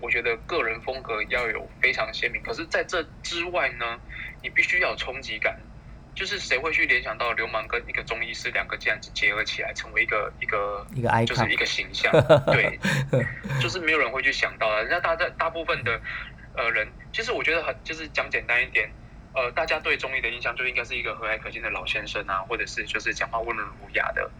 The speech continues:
Speaker 1: 可是我就是偏偏跟别人不一样，我就是要走不一样的路啊。为什么？我就，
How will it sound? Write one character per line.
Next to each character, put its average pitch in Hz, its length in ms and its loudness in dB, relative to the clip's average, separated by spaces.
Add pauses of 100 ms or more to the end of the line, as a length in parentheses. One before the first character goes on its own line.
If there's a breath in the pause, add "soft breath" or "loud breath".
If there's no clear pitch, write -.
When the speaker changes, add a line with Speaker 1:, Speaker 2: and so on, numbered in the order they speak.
(160)
Speaker 1:
可 - 100 -8
是 - 80 -2
我 123 140 0
就 - 100 -2
是 113 80 -6
偏 - 240 2
偏 110 140 2
跟 - 180 0
别 - 80 2
人 - 180 -2
不 107 120 -6
一 - 40 -2
样， - 140 0
我 - 60 -6
就 - 80 -2
是 151 80 0
要 147 60 0
走 - 120 -2
不 120 160 -4
一 110 60 6
样 101 120 0
的 - 100 -12
路 110 200 -8
啊。 - 100 -2 (200)
为 151 80 -2
什 - 120 -6
么？ 107 160 0 (380)
我 - 120 2
就， 156 120 4